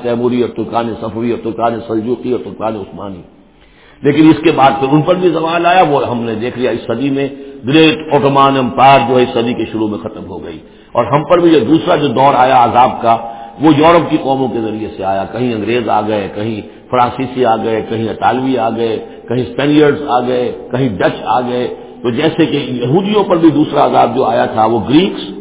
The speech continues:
اور رومنز کے ہاتھوں، اسی طریقے سے مسلمانوں پر بھی دوسرا زوال کا دور جو آیا ہے وہ یورپین کولونیل پاورز کے ہاتھوں آیا۔ ہم نے یہ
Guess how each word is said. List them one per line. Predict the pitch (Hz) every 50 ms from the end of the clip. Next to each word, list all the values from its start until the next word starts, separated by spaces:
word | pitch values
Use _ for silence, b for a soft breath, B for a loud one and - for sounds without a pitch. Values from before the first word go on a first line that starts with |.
| - -
اور | 117 117
رومنز | 98 107 151 175 170 165 139 110 -
کے | 127 110
ہاتھوں، | 95 95 98 - 98 90 - - - - - - - - - _ -
اسی | - - 139 - 160
طریقے | 156 - 127 143 143 - - 127
سے | 127 139
مسلمانوں | 123 113 110 107 113 110 113 135 151 160 156
پر | 135 - 127
بھی | 120 107 117 123 - B B B B
دوسرا | B 139 165 180 - 160 147
زوال | 120 117 117 117 127 135 127
کا | - 120 107
دور | 95 117 117
جو | 107 95 113 104
آیا | 104 107 117 117 104
ہے | 101 107 107 B B B B B
وہ | 120 123
یورپین | 113 131 143 151 147 - - 143 151 147 147 143 -
کولونیل | - - 147 160 165 160 165 165 151 131
پاورز | 110 - 123 123 117 101 90 -
کے | 92
ہاتھوں | 87 85 - - 80 69
آیا۔ | - - - - _ _ _ _ _ _ _ _ _ _ _ _ _ _ _ _ _ _ _ _ _ _ _ _ _ b b b b b b b b b b b b b b b b b b b b b _ _ - - - _ - -
ہم | 131 170 220 233
نے | 226 226
یہ | 226